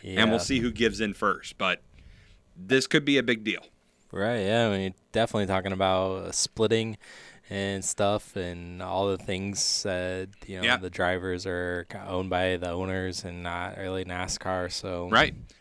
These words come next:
Speaker 2: yeah,
Speaker 1: nascar is
Speaker 2: it's a
Speaker 1: just
Speaker 2: big
Speaker 1: the
Speaker 2: deal.
Speaker 1: sanctioning body. You know, it's not, it's kinda like the N B A. All those players who sign contracts in the N B A or the N F L or whatever, or M L B, they sign contracts with the teams.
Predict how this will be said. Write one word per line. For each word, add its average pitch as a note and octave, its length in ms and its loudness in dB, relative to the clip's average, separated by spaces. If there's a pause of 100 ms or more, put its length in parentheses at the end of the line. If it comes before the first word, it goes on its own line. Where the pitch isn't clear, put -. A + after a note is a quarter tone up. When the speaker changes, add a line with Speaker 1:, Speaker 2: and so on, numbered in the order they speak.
(100)
Speaker 2:
yeah, C#3+ 160 8
Speaker 1:
nascar G3 180 4
is D#3 80 2
Speaker 2:
it's - 60 -6
a - 20 2
Speaker 1:
just B2 120 0
Speaker 2:
big A2+ 100 2
Speaker 1:
the - 20 -2
Speaker 2:
deal. B2+ 140 4
Speaker 1:
sanctioning A#2+ 400 -2
body. E2+ 420 -4 (440)
You A#2 80 0
know, G2+ 300 0
it's B2+ 280 -2
not, D3 400 6 (1300)
it's C#3+ 180 0
kinda F3 180 4
like E3 160 0
the D3 120 -2
N D3+ 100 -2
B C#3 160 2
A. C#3+ 160 2 (920)
All E3 140 4
those F#3 220 2
players E3+ 500 2
who C#3+ 140 -4
sign C#3+ 320 0
contracts C#3 500 -2
in A#2+ 60 -4
the A#2 80 0
N A#2+ 100 0
B A2+ 160 4
A A2 280 6 (120)
or A#2 180 4
the A#2 80 4
N B2+ 120 6
F A#2+ 180 -2
L B2 180 4
or G#2+ 120 2
whatever, A2 460 4
or G#2 40 4
M B2 140 4
L A#2+ 100 4
B, A#2 280 0 (240)
they A#2 100 0
sign E3 300 0
contracts C#3 460 -2
with A2+ 120 -10
the G2 80 -14
teams. F2+ 640 -6